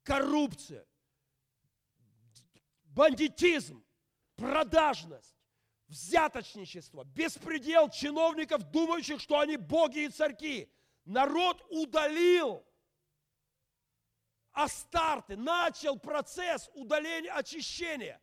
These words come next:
Народ созрел к тому, чтобы встать и сказать: "Эй, депутаты Верховной Рады, вы не боги, вы люди, вы не хо-, не, не барины на русской, украинской земле.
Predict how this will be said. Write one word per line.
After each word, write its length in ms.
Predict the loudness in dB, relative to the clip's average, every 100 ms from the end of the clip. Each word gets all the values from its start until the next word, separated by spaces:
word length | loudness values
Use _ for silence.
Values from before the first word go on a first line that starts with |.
| _ _ _ _
Народ 640 | -6 0 0 2 2 2 -4 _ _ _ _ _ _
созрел 680 | -4 0 0 0 0 2 0
к 80 | -2
тому, 280 | -4 -2
чтобы 300 | -6 -8 -10
встать 400 | -10 -8 -6 -6
и 80 | -8
сказать: 500 | -10 -8 -4 -2 -4 _
"Эй, 460 | 8 10 10 8 2 _ _ _ _ _ _ _
депутаты 680 | -8 -6 -6 0 0 0 -4
Верховной 560 | -6 0 4 4 4
Рады, 500 | 6 6 6 4 -8 -20 _ _ _ _ _ _ _
вы 260 | -4 0 4
не 140 | 2
боги, 580 | 4 6 8 6 2 -18 _ _ _ _ _ _ _ _ _ _ _
вы 220 | 0 4
люди, 640 | 6 8 8 4 0 -10 -14 _ _ _ _ _
вы 220 | -4 0
не 120 | 2 0
хо-, 180 | 0
не, 260 | 0 0 0
не 240 | 0 -4
барины 680 | -4 -2 6 8 8 2 -4
на 140 | -2 -2
русской, 400 | -2 -4 -4 -4
украинской 560 | -2 -2 -2 -2 -6
земле. 540 | -6 -4 -2 0 -2